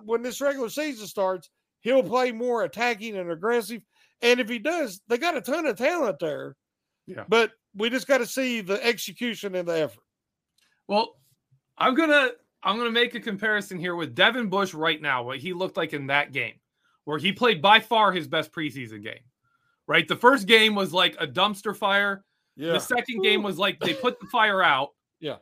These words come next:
Speaker 2: but it's still a dumpster.
Speaker 1: <laughs>
Speaker 2: And the third game, I'm gonna compare him to a player from two thousand nineteen that he played with, Mark Barron, who was not
Speaker 1: Mm, mm.
Speaker 2: good,
Speaker 1: Mm.
Speaker 2: but was serviceable,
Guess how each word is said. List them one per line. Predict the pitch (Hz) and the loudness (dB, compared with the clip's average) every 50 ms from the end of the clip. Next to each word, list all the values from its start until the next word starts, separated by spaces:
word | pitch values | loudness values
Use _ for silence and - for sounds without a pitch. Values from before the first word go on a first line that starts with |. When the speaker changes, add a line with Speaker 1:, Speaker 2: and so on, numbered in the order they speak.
| _ _ _ _ _ | _ _ _ _ _
Speaker 2:
but | - 160 196 202 | 0 2 4 4
it's | 202 196 | 4 2
still | - - 240 233 233 403 | 0 2 4 4 4 4
a | |
dumpster. | 208 202 226 220 208 - - - 170 151 131 - | 2 2 2 2 0 -2 -6 -4 -4 -4 -4 -6
Speaker 1:
<laughs> | - - - - 233 220 - - | -8 -6 -2 -2 -2 -2 2 2
Speaker 2:
And | 220 220 214 | 2 2 2
the | 208 175 - - | -2 -6 -2 0
third | 247 269 311 294 220 | 2 2 2 2 0
game, | 269 277 262 214 180 | 0 0 0 0 0
I'm | - 185 190 | -4 -6 -6
gonna | 208 262 269 269 | -6 -6 -6 -6
compare | - 262 202 - 247 262 269 240 | -8 -8 -4 -2 0 0 2 0
him | 202 190 | 0 -2
to | - 202 180 160 | -4 -6 -6 -6
a | |
player | 156 - 196 190 196 196 | -4 -4 -2 -2 -2 -2
from | - - 165 131 | -4 -8 -12 -12
two | - - 196 | -12 -12 -8
thousand | 190 220 208 214 202 214 190 | -2 0 0 0 0 -2 -2
nineteen | 185 190 185 175 - - 208 190 156 | -2 -2 -2 -4 -6 -8 -8 -8 -8
that | 139 135 | -10 -8
he | 123 196 226 | -8 -8 -8
played | - _ 214 226 220 185 | -6 _ -2 -2 -2 -2
with, | 147 135 120 107 107 _ _ _ _ _ _ _ _ _ | -4 -8 -10 -10 -12 _ _ _ _ _ _ _ _ _
Mark | 131 131 160 208 214 - 147 | -6 -4 -2 -2 -2 -4 -6
Barron, | 151 165 156 123 107 - - _ _ _ _ _ _ _ _ _ _ _ _ _ _ _ _ _ _ | -4 -4 -4 -4 -6 -8 -14 _ _ _ _ _ _ _ _ _ _ _ _ _ _ _ _ _ _
who | _ - 220 214 | _ -6 -4 -2
was | 202 208 196 202 | 0 -2 -2 -2
not | 165 196 214 226 233 226 | -2 0 2 4 4 4
Speaker 1:
Mm, | 180 175 170 165 156 120 - _ _ _ _ _ - | 2 0 -4 -6 -8 -10 -14 _ _ _ _ _ -20
mm. | 143 143 143 139 135 123 - 123 | -18 -16 -16 -16 -16 -16 -16 -10
Speaker 2:
good, | 107 185 208 226 247 269 311 311 339 302 - - _ _ _ _ _ _ _ _ 147 | -4 0 4 6 6 8 8 6 4 4 0 -8 _ _ _ _ _ _ _ _ -16
Speaker 1:
Mm. | 143 143 139 | -16 -8 -4
Speaker 2:
but | 185 202 185 | -4 -4 -2
was | 196 180 - - | -4 -6 -6 -6
serviceable, | - 240 220 208 180 165 156 - 147 120 117 95 - _ | -2 0 0 0 0 -4 -6 -10 -12 -14 -14 -16 -18 _